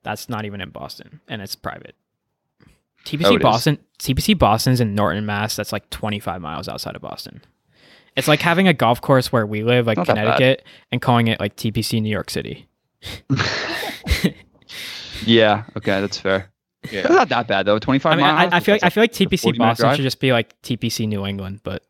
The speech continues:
Speaker 1: you know, that's just my
Speaker 3: Mm-hmm.
Speaker 1: spiel,
Speaker 2: But it
Speaker 1: but
Speaker 2: wouldn't sound as good.
Speaker 1: No, it wouldn't. But, like, the Patriots are New England Patriots, so, like,
Speaker 3: It's true.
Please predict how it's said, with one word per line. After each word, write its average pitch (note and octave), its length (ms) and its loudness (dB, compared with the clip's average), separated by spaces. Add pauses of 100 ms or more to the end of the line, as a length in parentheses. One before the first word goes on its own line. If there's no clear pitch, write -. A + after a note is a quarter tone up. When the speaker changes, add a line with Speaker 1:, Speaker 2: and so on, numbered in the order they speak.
(140)
Speaker 1:
you B2 80 -6
know, D2 160 -10 (300)
that's E2 120 -12
just - 180 -14
my - 240 -18 (800)
Speaker 3:
Mm-hmm. F#2+ 240 0 (100)
Speaker 1:
spiel, - 300 -12
Speaker 2:
But A2+ 200 2
it A2 120 4
Speaker 1:
but G#2 80 -2
Speaker 2:
wouldn't G#2+ 220 2
sound F#2+ 260 2
as D#2+ 100 0
good. - 220 -2 (680)
Speaker 1:
No, A#2+ 220 0
it - 60 -8
wouldn't. - 220 -8 (220)
But, - 140 0
like, A2 160 -4
the - 60 -4
Patriots - 380 0
are C2+ 60 -8
New C2+ 160 -8
England G#1+ 220 -10
Patriots, - 440 -10
so, - 180 -6
like, - 260 -14 (340)
Speaker 3:
It's - 100 -8
true. G2 280 -2